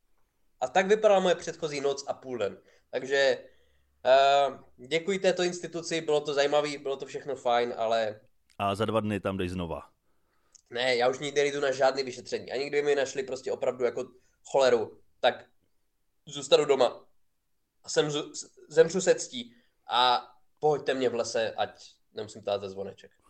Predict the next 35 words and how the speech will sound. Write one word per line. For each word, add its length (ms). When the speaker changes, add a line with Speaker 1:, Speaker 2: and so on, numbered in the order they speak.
Speaker 2:
<laughs> 440
Ano, 260
a 80
tím 160
můžeme 300
ukončit 560
dnešní 540
protaženou 600
Speaker 1:
Ukončíme 140
to 40
asi 80
Speaker 2:
dlouhou 380
Speaker 1:
plně. 80
Speaker 2:
epizodu. 420
Speaker 1:
Doufám, 260
že 60
jste 140
rádi, 220
že 60
jsme 140
to 100
takhle 220
prodloužili. 680
Eh, 160
kdo 160
neposlouchal, 560
tak, 340
eh, 80
co 120
chcete? 440
Co 100
od 60
nás 160
už 100
chcete? 340